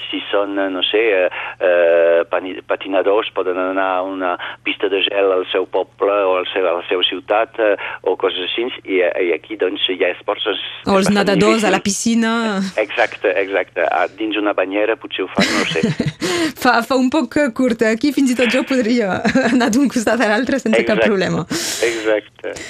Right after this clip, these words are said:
Speaker 2: Eh, Laurent Leiga, també s'ha de parlar d'anul·lació de competicions esportives, no d'aquest any, sinó de,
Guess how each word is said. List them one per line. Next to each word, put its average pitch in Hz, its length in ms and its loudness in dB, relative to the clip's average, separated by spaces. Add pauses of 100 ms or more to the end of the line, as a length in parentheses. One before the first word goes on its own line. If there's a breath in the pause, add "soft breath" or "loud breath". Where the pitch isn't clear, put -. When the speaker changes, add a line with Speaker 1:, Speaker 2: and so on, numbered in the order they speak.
(140 loud breath)
Speaker 2:
Eh, 262 300 2
Laurent 311 300 2
Leiga, 285 320 2 (160)
també 269 240 4
s'ha 311 120 2
de 254 80 -2
parlar 269 300 2
d'anul·lació 254 500 2
de 254 120 2
competicions 240 600 2
esportives, 311 760 2
no 302 260 4
d'aquest 262 340 0
any, 359 120 0
sinó 262 240 2
de, 226 100 4